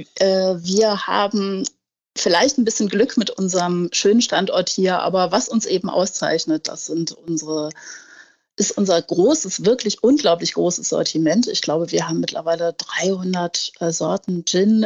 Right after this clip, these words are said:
Wir haben, ähm, das, den Laden voller Whisky und Rum, Champagner und so weiter. Ein unglaubliches Sortiment. Ich bin selber immer total überrascht, wenn ich,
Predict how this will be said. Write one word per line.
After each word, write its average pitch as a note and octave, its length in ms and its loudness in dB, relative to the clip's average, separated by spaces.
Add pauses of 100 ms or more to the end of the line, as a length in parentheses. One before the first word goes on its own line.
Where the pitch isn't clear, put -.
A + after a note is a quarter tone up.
Wir G3 220 0
haben, F3+ 680 -2
ähm, F3 500 -2 (500)
das, - 240 -6 (280)
den F#3+ 100 2
Laden F3+ 320 -4
voller F#3 400 -2
Whisky F#3 400 -2
und F3+ 260 -6
Rum, F3+ 260 -4
Champagner F3+ 680 -4
und D3 80 -4
so D#3+ 100 -12
weiter. E3 240 -8
Ein F#3+ 120 -14 (160)
unglaubliches F3 680 -2
Sortiment. F3 540 -6
Ich - 100 -6
bin F3+ 180 -4
selber F#3 460 0
immer G3+ 240 2
total F3+ 380 -6
überrascht, F3 480 -2
wenn F3+ 160 -4
ich, F3+ 160 -2